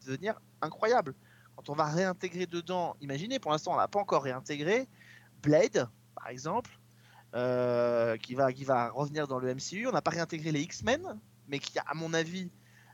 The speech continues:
à un moment donné, vont réintégrer, parce que je vous rappelle que là, dans Falcon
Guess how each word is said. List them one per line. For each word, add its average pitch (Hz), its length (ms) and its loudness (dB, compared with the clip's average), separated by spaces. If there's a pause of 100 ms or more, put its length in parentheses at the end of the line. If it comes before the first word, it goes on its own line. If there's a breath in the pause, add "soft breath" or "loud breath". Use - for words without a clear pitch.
(120 soft breath)
à 156 100 4
un 156 60 6
moment 160 240 -4
donné, 156 240 -4
vont 147 160 -8
réintégrer, 135 640 -4
parce - 180 -8
que 139 140 -6
je 127 80 -6
vous 143 80 -2
rappelle 170 300 2
que 151 120 -8
là, 127 320 2 (760 soft breath)
dans 127 300 -2
Falcon 226 560 -2